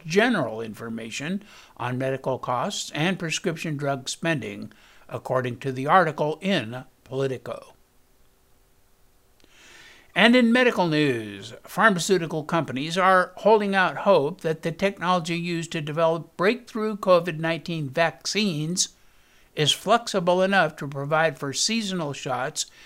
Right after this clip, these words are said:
in case immunity gain from initial vaccination is short-lived. The first covid nineteen vaccine approved for use in the U S, which is the Pfizer and BioNTech shot,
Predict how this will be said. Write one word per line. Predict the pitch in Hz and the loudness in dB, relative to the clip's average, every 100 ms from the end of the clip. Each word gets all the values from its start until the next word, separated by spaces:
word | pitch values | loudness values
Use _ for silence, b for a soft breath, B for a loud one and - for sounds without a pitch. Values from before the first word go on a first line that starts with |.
| B B | B B
in | 147 | -6
case | 139 139 127 | -2 0 0
immunity | 143 151 156 147 143 | -2 0 0 -2 -4
gain | 156 214 196 185 | -2 0 0 0
from | 165 156 | 0 0
initial | 170 196 190 170 | 0 -2 0 -2
vaccination | 151 165 156 - 170 185 165 143 127 143 B B B | 0 0 0 -4 -4 -4 -4 -4 -4 -8 B B B
is | - 143 127 - | -2 2 2 0
short-lived. | - - 180 151 - 160 113 - - _ _ _ _ _ b b b b | -8 -2 0 0 0 0 0 -4 -20 _ _ _ _ _ b b b b
The | 110 | -14
first | 104 135 139 - - | -6 -4 -4 -6 -4
covid | 147 151 151 | 0 2 2
nineteen | 147 147 147 156 131 | 2 0 0 -4 -2
vaccine | 151 156 - 214 202 | -2 -2 -2 -2 0
approved | 147 190 170 | -2 -2 -2
for | 160 | -2
use | 160 185 180 | -4 -2 -2
in | 170 151 | -4 -4
the | |
U | 165 190 | -2 4
S, | 202 156 170 - - b b b b | 4 4 2 -2 -4 b b b b
which | 151 139 147 | -4 -2 0
is | 131 | 0
the | 135 | 0
Pfizer | 127 - 143 151 196 214 208 | -4 0 0 0 2 0 0
and | 170 151 | -2 -2
BioNTech | 139 175 202 202 170 160 139 | 2 2 2 0 0 -2 0
shot, | - - 180 123 131 - | 0 2 4 2 0 -10